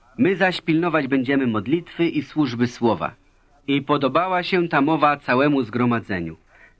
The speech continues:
I obrali Szczepana, męża pełnego wiary i Ducha Świętego, Filipa, Prochora, Nikanora, Tymona, Parmena i Mikołaja, nowonawróconego z Antiochii.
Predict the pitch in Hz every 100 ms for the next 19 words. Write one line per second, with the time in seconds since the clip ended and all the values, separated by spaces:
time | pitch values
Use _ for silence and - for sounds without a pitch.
0 | _ 131 143 139 139 165 151 135 - 117
1 | - 151 160 160 160 135 135 120 120 113
2 | 117 107 92 110 135 120 113 101 147 147
3 | 127 147 135 143 139 143 139 - - -
4 | - 120 113 165 143 151 156 _ _ _
5 | - 117 - 165 156 147 147 143 - -
6 | 123 139 117 107 139 143 139 147 - _
7 | _ - 120 120 147 151 139 147 - _
8 | _ - 131 120 120 156 156 156 - 143
9 | 135 131 160 143 131 139 151 151 151 -
10 | _ - 117 175 160 165 147 160 156 147
11 | 160 156 151 147 147 151 156 151 143 147